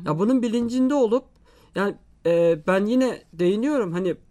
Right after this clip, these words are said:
medya aracılığıyla aslında bunu gösteriyoruz. Hani bizi görsünler. Ya bizi şey yapmazlar da başka bir şey, hani başka engel gruplarını görsünler.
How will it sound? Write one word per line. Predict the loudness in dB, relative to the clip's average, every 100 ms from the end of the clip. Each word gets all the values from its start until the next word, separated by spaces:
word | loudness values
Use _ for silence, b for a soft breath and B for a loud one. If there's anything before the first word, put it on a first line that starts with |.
| _ _ _ -16 -10
medya | -2 0 0 2 2
aracılığıyla | 2 -2 -4 -4 -2 -2
aslında | -2 -4 -4
bunu | -2 -2
gösteriyoruz. | -2 -2 -2 2 2 0 -6 b b b
Hani | -4 -2
bizi | -4 -2
görsünler. | 0 0 0 -2 -2 -4 _
Ya | -2 -2 -4 -16 -16 _ -10
bizi | -8 -4
şey | 0
yapmazlar | 0 0 -4 -2
da | -2
başka | -2 -2 -2 -4
bir | -4
şey, | -4 -4
hani | -4 -6 -6 B B -2
başka | -2 -2
engel | -2 0 0 0
gruplarını | 0 -6 0 2 2
görsünler. | 2 2 2 -6 -6 -8